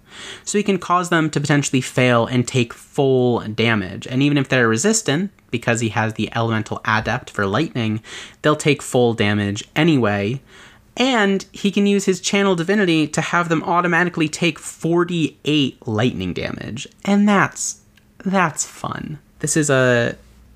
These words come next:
not even a glass cannon, 'cause he, he's fairly sturdy, but just a,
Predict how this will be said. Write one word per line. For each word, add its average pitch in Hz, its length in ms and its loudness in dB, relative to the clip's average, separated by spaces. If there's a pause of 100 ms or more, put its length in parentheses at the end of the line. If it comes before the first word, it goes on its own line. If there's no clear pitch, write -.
(160)
not 233 240 2
even 226 180 4
a 123 60 4
glass 120 580 2
cannon, 98 600 0
'cause 123 180 0
he, 131 360 0 (400)
he's - 140 -16 (580)
fairly 196 640 2
sturdy, 135 800 0
but 131 200 -2
just 208 200 2
a, 101 280 2